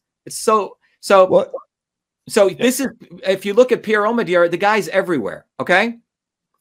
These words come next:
Speaker 1: And this is not me. This is done by one of the other organizations.
Speaker 2: It's a
Speaker 1: But
Speaker 2: beautiful diagram. It looks like a, looks like a, a, a living organism, a cell.
Speaker 1: He, yes, but the A C L U,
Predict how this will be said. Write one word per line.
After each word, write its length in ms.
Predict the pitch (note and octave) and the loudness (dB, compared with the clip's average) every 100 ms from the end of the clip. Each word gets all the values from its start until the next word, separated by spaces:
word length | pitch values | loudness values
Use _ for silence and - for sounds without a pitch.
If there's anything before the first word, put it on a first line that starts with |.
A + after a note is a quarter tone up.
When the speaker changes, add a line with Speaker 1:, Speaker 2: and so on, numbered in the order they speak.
| _ _ | _ _
Speaker 1:
And 100 | D#3+ | 0
this 180 | G#3+ G#3+ | 0 0
is 100 | G3+ | -4
not 240 | F#3+ F3+ | -2 -2
me. 100 | F3 | -2
This 180 | F3 E3+ | -4 -4
is 100 | D#3+ | -4
done 200 | F3+ F3+ | -4 -2
by 180 | E3 D#3+ | 0 0
one 160 | D#3 D#3+ | 0 -4
of 80 | D3+ | -2
the 100 | D#3 | -2
other 240 | D#3+ D3 | 0 -2
organizations. 760 | C3+ C#3 B2+ D#3 D#3 - G2+ - _ _ | -2 -4 -4 -2 -4 -6 -12 -18 _ _
Speaker 2:
It's 120 | - - | -16 0
a 20 | |
Speaker 1:
But 100 | F3+ | 2
Speaker 2:
beautiful 260 | D#3 D3 | 2 0
diagram. 400 | C3 C#3+ E3 C#3 A#2+ | 2 2 4 0 -2
It 40 | |
looks 160 | C3+ B2+ | -4 -4
like 140 | A#2+ | -6
a, 100 | A#2+ | -6
looks 240 | A#2+ A#2+ | -6 -8
like 120 | B2+ A#2 | -10 -8
a, 120 | A2+ | -8
a, 520 | A#2 A#2 A2 A#2+ C3 | -6 -8 -8 -4 -2
a 20 | |
living 340 | B2+ C#3 C#3 C3+ | 0 0 0 0
organism, 540 | C3+ D3+ C#3 A#2 G#2+ | -2 -2 -6 -10 -12
a 40 | |
cell. 320 | G#2 - C#3+ D3 | -12 -8 -4 4
Speaker 1:
He, 160 | F3 F3 | 4 4
yes, 300 | G3+ F3+ - _ _ | 2 2 0 _ _
but 320 | F#3+ F#3+ - _ | 2 2 0 _
the 160 | F3+ F3 | -4 0
A 180 | A3 | 0
C 260 | B3 B3+ A3+ | -2 -4 -2
L 180 | G3+ F3+ | 0 0
U, 520 | F3+ G3 D#3 D3+ - | 2 2 2 0 -6